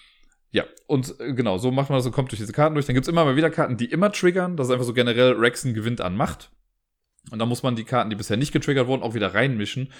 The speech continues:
So, es kann halt nämlich auch locker mal sein, dass du ja Teil zwei von einer, einem kleinen Story-Arc zuerst ziehst und dann Teil eins. Und so kommt dann Teil zwei aber auch wieder zurück in den Umlauf dann irgendwann. Also echt ganz cool gemacht. Wirklich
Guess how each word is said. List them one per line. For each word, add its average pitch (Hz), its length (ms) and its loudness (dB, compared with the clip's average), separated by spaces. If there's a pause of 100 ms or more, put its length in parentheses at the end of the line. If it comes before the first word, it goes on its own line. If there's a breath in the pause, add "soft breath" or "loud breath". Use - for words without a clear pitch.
(300 loud breath)
So, 113 220 -2
es 117 120 -6
kann 131 140 2
halt 120 100 0
nämlich 113 180 -4
auch 107 80 0
locker 123 200 2
mal 117 120 0
sein, 113 160 2
dass 117 140 -2
du 117 80 0
ja 107 180 4 (160)
Teil 104 240 0
zwei 131 300 2
von 101 220 -4
einer, 95 440 0
einem 101 180 0
kleinen 95 200 -2
Story-Arc 101 480 0
zuerst 120 420 0
ziehst - 340 -4
und 104 160 -8
dann 113 140 2
Teil 87 220 -2
eins. 95 400 -6 (720 soft breath)
Und 110 140 -4
so 120 120 4
kommt 131 220 0
dann 120 120 2
Teil 113 180 0
zwei 117 220 2
aber 104 120 2
auch 107 140 2
wieder 107 160 2
zurück 117 240 -2
in 107 40 -2
den 101 120 -2
Umlauf 117 360 -2
dann 82 160 -8
irgendwann. 82 420 -6 (840 loud breath)
Also 135 140 2
echt - 140 2
ganz 170 220 -2
cool 156 80 4
gemacht. 151 480 -2 (100)
Wirklich 156 680 0